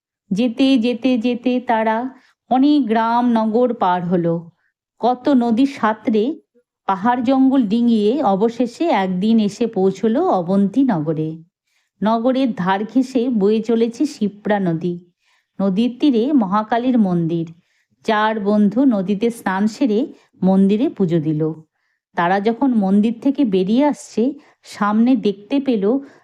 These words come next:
দীর্ঘ দেহ সুদর্শন এক যোগী। মাথায় তার জটার জাল, কপালে ত্রিপুণ্ডরক।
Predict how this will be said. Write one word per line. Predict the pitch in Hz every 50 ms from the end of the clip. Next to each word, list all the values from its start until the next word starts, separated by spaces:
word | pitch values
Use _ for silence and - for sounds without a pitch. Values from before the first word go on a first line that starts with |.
| _ - 185
দীর্ঘ | 170 220 233 247 247 226 - 277 294
দেহ | 277 214 202 214 185 185 220 214 233 277
সুদর্শন | 277 - - 226 233 233 208 254 285 311 302 - - - 277 233 220 240 277
এক | 254 196 196 196 180
যোগী। | 160 190 190 175 165 160 175 165 160 160 151 160 _ _ _ _ _ _ _ _ _ _ _
মাথায় | 202 196 208 - - 262 262 262 262 -
তার | 220 220 233 254 240
জটার | 180 202 196 190 - - 208 214 208 190
জাল, | 170 185 175 165 160 165 165 165 - _ _ _ _ _ _ -
কপালে | 190 190 190 - 208 208 220 226 262 339 381 392 - _ _ -
ত্রিপুণ্ডরক। | 233 220 208 - - 202 196 190 180 175 175 165 165 165